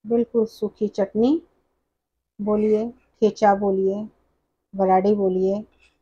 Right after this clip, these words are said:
कुछ भी बोलिए, और आपका ये बिल्कुल अच्छी तरीके से तैयार हो गया है। अब आप लोग इसी तरह बनाइए।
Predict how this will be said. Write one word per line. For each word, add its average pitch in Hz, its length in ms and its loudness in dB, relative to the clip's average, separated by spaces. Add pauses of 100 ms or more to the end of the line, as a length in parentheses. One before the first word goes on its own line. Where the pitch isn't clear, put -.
(140)
कुछ 208 180 -4
भी 226 120 2
बोलिए, 202 400 0
और - 640 -16
आपका 180 320 -6
ये 214 260 -2 (480)
बिल्कुल 208 400 -2
अच्छी 190 280 -4
तरीके 185 380 -4
से 247 200 -8
तैयार - 920 -4
हो 190 120 -6
गया 190 220 -2
है। 233 180 -6 (1900)
अब 185 120 -12
आप 170 200 -8
लोग 208 200 4 (680)
इसी 233 260 0
तरह 214 260 2
बनाइए। 185 540 2